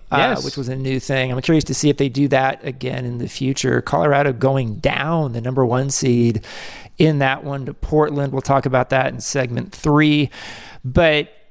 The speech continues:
Speaker 1: yeah, I had a, a good week. I didn't totally take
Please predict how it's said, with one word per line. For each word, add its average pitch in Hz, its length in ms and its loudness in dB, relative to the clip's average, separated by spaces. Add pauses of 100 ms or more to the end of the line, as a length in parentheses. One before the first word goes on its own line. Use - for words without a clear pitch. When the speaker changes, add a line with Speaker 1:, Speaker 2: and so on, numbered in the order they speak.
Speaker 1:
yeah, 320 240 6
I 247 80 4
had 302 160 2
a, 240 320 -6
a - 20 6
good 214 560 2 (240)
week. 185 440 2
I 170 80 4
didn't 220 180 -2
totally 220 240 4
take - 580 -2